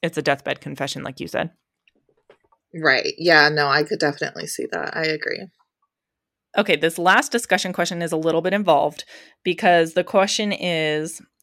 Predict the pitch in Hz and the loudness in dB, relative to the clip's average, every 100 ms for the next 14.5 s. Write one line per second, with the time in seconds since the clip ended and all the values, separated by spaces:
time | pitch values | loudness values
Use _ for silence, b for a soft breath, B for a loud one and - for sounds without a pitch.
0 | - 208 214 262 254 247 - 185 180 175 | -2 -2 0 -2 -2 -2 -2 -2 0 0
1 | 175 - 180 180 208 190 202 185 214 - | 0 -4 -6 -2 -2 0 -2 0 -2 0
2 | 202 202 160 - 156 160 165 - _ _ | -2 0 -2 -2 -6 -6 -10 -14 _ _
3 | _ _ 190 214 - - 175 165 165 - | _ _ 2 2 2 4 6 6 0 -4
4 | 156 180 208 - 180 175 180 - - 190 | -2 0 0 0 0 0 -4 -10 -6 -4
5 | 202 175 156 160 208 _ _ _ _ - | 2 4 6 4 0 _ _ _ _ -2
6 | 165 160 180 190 233 - - - 175 175 | -2 0 2 4 4 0 -14 -2 0 2
7 | 160 - - B B B - 208 220 233 | 0 -6 -10 B B B 0 2 2 4
8 | 233 208 185 170 - 190 196 180 175 170 | 4 6 4 2 4 2 4 0 2 0
9 | 170 160 156 151 165 165 175 160 - 170 | -2 0 -2 -2 -2 -2 -2 -4 -4 -2
10 | 160 156 165 160 165 - 135 - - 151 | -2 -2 -4 -4 -2 0 0 -2 -4 -6
11 | 156 - B B B B B - 190 185 | -6 -10 B B B B B -2 2 4
12 | 175 170 175 - - 196 185 180 185 208 | 4 2 -2 -6 2 6 6 6 4 2
13 | 226 - - 196 180 - 190 185 175 185 | 2 0 -4 -2 -4 -2 -2 -2 -2 -2
14 | 196 196 185 180 | -2 -2 -2 -2